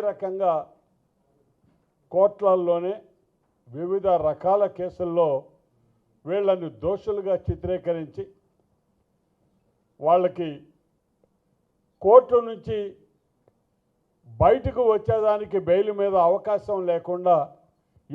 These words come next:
ఎక్కువ కాలం జైళ్ళల్లో ఉండేదానికి వాళ్ళొక పథకాన్ని తయారు చేసినట్టుగా రాష్ట్ర వ్యాప్తంగా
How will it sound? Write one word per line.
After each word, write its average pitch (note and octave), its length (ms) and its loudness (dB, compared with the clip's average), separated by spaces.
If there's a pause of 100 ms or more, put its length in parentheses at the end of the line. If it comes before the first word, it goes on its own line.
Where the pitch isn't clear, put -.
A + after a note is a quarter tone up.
ఎక్కువ C4+ 280 10 (200)
కాలం G#3 280 4 (960)
జైళ్ళల్లో G#3 580 4 (100)
ఉండేదానికి F3 680 0 (840)
వాళ్ళొక E3 360 2 (840)
పథకాన్ని F#3+ 600 0 (120)
తయారు E3 400 4
చేసినట్టుగా D3+ 720 -4 (520)
రాష్ట్ర A3+ 360 6 (140)
వ్యాప్తంగా G#3 520 2